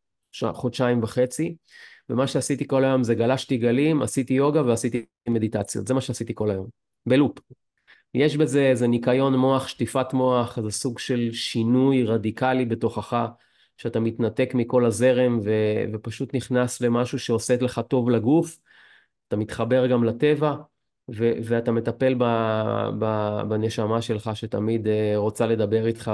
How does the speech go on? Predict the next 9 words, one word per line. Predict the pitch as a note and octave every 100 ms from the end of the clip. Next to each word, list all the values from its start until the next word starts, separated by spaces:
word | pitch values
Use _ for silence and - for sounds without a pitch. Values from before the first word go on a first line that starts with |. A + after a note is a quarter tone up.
| G2+
ואף | G#2 -
פעם | A2+ A2
אין | A2
לנו | G#2+ A2
זמן | G#2 A2+ A#2
בשבילה. | A#2+ C3 D3+ - - _ _ _ _ _ _ _ _ -
ובאחד | G#2+ G#2+ A#2+ B2 B2 B2 A#2+ B2+ B2 D3 F3
מהמדיטציות | F#3 F3+ F3 E3+ - - F3 D3
נכנסתי | A#2+ C3 C3+ C#3 - D3 C#3+ C3+ B2+